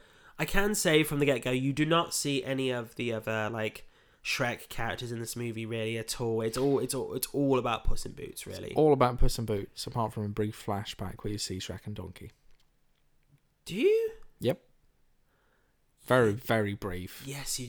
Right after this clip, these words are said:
Speaker 1: do.
Speaker 2: Like,
Speaker 1: And also you do, you
Speaker 2: seconds.
Speaker 1: do see Gingerbread Man as well, very
Speaker 2: Yeah.
Speaker 1: briefly as well. Uh, I can say that I definitely think this deserves the animation.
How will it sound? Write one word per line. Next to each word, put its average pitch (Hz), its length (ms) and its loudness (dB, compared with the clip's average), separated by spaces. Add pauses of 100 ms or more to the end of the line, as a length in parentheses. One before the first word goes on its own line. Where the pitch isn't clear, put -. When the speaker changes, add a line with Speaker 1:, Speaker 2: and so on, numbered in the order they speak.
(140)
Speaker 1:
do. 113 60 -4
Speaker 2:
Like, - 120 0
Speaker 1:
And 135 80 -2
also 131 240 0
you 127 120 0
do, 120 140 -6
you 123 160 -2
Speaker 2:
seconds. 123 40 -8
Speaker 1:
do 127 120 -2
see 123 160 -4
Gingerbread 120 540 -10
Man 120 360 -14 (260)
as - 120 -14
well, 107 200 -10
very - 240 -6
Speaker 2:
Yeah. 92 60 -8
Speaker 1:
briefly - 300 -8
as 117 100 -10
well. 107 340 -10 (580)
Uh, 151 380 4 (200)
I - 40 -6
can 196 300 2
say 180 240 4
that 139 100 4
I 127 140 0
definitely 156 380 0
think 139 200 -2
this 131 140 -4
deserves 123 680 -4 (560)
the 131 100 0
animation. 131 680 0